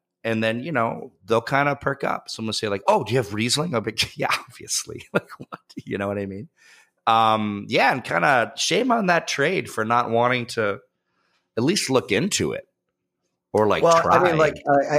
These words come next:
Speaker 2: it's,
Speaker 1: Like,
Speaker 2: you
Speaker 1: come
Speaker 2: know,
Speaker 1: on.
Speaker 2: I, I've,
Speaker 1: <laughs>
Speaker 2: I've,
Speaker 1: Right?
Speaker 2: uh, <laughs>
Speaker 1: Preaching to the
Speaker 2: I,
Speaker 1: choir
Speaker 2: I,
Speaker 1: here,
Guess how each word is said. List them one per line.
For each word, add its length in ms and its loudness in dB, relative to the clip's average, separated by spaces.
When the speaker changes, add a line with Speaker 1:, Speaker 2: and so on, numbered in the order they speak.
Speaker 2:
it's, 260 0
Speaker 1:
Like, 140 0
Speaker 2:
you 60 -6
Speaker 1:
come 140 2
Speaker 2:
know, 60 2
Speaker 1:
on. 180 2
Speaker 2:
I, 60 -18
I've, 400 0
Speaker 1:
<laughs> 40 -18
Speaker 2:
I've, 240 -2
Speaker 1:
Right? 140 0
Speaker 2:
uh, 320 -2
<laughs> 360 -2
Speaker 1:
Preaching 260 0
to 60 2
the 80 6
Speaker 2:
I, 60 4
Speaker 1:
choir 300 4
Speaker 2:
I, 20 2
Speaker 1:
here, 160 2